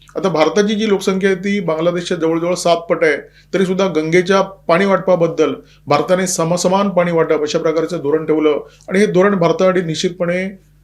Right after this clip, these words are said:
नुकसानदायक होतं. बांगलादेशला हाच करार पुन्हा हवाय, या कराराचं नूतनीकरण हवंय, कारण गंगेच्या पाण्यावर बांगलादेशची तीस टक्के शेती अवलंबून आहे. ही लाईफलाईन जर भारत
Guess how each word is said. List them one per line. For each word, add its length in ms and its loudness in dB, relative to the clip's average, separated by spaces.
नुकसानदायक 600 2
होतं. 280 0
बांगलादेशला 640 2
हाच 240 0
करार 320 4
पुन्हा 320 0
हवाय, 500 4
या 120 2
कराराचं 500 0
नूतनीकरण 520 0
हवंय, 300 0
कारण 240 2
गंगेच्या 400 4
पाण्यावर 360 2
बांगलादेशची 500 -2
तीस 280 -8
टक्के 240 -4
शेती 260 -2
अवलंबून 380 0
आहे. 160 -2
ही 120 0
लाईफलाईन 420 4
जर 120 0
भारत 220 0